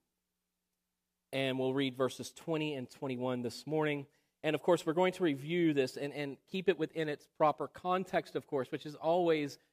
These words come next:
imperative, because, uh, before I get started, let me say this before we even read together, that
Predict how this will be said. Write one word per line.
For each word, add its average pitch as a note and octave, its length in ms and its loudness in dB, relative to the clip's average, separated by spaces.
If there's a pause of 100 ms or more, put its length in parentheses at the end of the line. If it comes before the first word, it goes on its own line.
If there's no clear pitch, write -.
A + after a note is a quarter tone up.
(120)
imperative, C3 680 2
because, C#3 420 0 (400)
uh, C#3 160 2
before D3 240 2
I F#3+ 60 8
get F3 160 2
started, D3 380 6
let D3 100 2
me C#3 100 -2
say D3 260 0
this C3+ 140 -2
before C#3+ 240 -2
we C#3 60 0
even C3 180 -4
read C3+ 220 -2
together, A#2 360 -2 (360)
that C#3+ 240 2